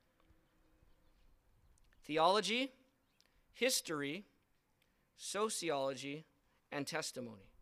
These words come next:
We'll take a lot of time with the first one 'cause this is where all the Bible and theology is coming in, okay? So the first one is theology. Here's a theological category for discerning ethnocentric oppression toward African Americans today.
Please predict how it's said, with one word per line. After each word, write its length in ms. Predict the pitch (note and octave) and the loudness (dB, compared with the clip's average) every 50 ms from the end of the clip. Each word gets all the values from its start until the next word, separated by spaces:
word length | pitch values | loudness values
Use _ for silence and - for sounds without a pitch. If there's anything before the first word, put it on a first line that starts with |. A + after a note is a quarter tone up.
| - - - - - - - - - - - - - - - - - - _ - - - - - _ _ _ _ _ _ _ _ _ _ _ - - - - | -20 -20 -20 -20 -20 -20 -20 -20 -20 -20 -20 -20 -20 -20 -20 -20 -20 -20 _ -20 -20 -20 -20 -20 _ _ _ _ _ _ _ _ _ _ _ -14 -14 -14 -10
We'll 100 | - C#3 | -10 -2
take 160 | - F3 F3+ - | 2 2 4 4
a 60 | E3+ | 6
lot 160 | F3 F#3 F#3+ | 6 6 6
of 60 | F#3+ | 6
time 180 | - G3 F#3+ F#3 | 4 2 0 0
with 80 | F#3 | -2
the 80 | E3 E3 | -2 -2
first 240 | - F#3+ F#3+ - - | -2 -2 -2 0 -2
one 100 | G3 F#3+ | -2 -2
'cause 180 | F3 F#3 D3 | -2 -2 -2
this 100 | C#3 E3 | 0 0
is 80 | E3+ D3+ | 0 4
where 100 | E3 F3 | 6 6
all 120 | E3+ E3+ E3+ | 6 6 4
the 80 | D#3+ | 2
Bible 340 | C#3+ C3+ D#3+ E3+ E3+ E3 E3 | 4 6 6 6 6 4 0
and 100 | D#3+ D3+ | -2 0
theology 320 | - E3 E3 E3 D#3+ C#3+ C#3+ | 2 2 4 4 2 0 -2
is 80 | B2+ | -6
coming 220 | - C#3+ C3 B2 A#2+ | -6 -8 -8 -8 -8
in, 80 | A#2 | -6
okay? 240 | A#2 - E3 F#3+ G#3 - - - - - - - - | -2 0 0 0 0 -2 -12 -20 -20 -20 -20 -20 -16
So 160 | - - - F3+ | -10 -4 -2 -2
the 80 | F3+ | 2
first 220 | - A#3 A#3 A3+ A#3 | 4 4 4 4 4
one 100 | A3+ G#3+ | 2 2
is 100 | G3 - | 2 2
theology. 520 | - G#3 G3 F#3+ F#3 F3 E3+ C#3 A#2+ - - - - - - - - | 4 6 8 8 8 6 4 0 -8 -10 -16 -20 -20 -20 -12 -4 0
Here's 140 | G3+ G#3 G3 | 2 2 2
a 60 | G3 | 2
theological 580 | - - A3 A#3 A#3+ A#3+ A#3 A3+ G#3+ A3 B3+ B3 | 2 4 6 8 8 10 8 8 6 4 2 2
category 540 | B3 - G#3+ G3+ F#3+ F#3 E3+ F3+ F#3+ F#3+ F#3 | 4 4 4 4 4 2 4 4 4 4 4
for 160 | - - G#3+ | 2 0 0
discerning 500 | - D#3 D#3 - - G3+ G#3 G#3 G#3 G#3 - | 0 0 0 2 2 2 2 2 0 0 0
ethnocentric 600 | E3 F3 - - F#3+ F#3 - G3 F#3 E3+ F#3+ - | -2 -2 0 0 -2 0 0 -2 -4 -4 -6 -8
oppression 520 | F#3 F3 - F#3+ F3+ - - D3 C3+ C3 C3+ - - - - - - - | -8 -6 -2 -2 -2 -2 -2 -4 -6 -8 -8 -12 -20 -20 -20 -20 -12 -4
toward 200 | - D#3+ D#3+ D#3+ | 0 2 4 4
African 320 | D#3 C#3+ D3 C#3+ D#3 D3+ | 4 2 0 -4 -2 -2
Americans 400 | D3 C#3+ C#3+ C3 - C#3 B2+ - | 0 0 -2 -2 -4 -6 -8 -8
today. 300 | - C#3+ D3 C#3 A2+ | -8 -6 -6 -6 -6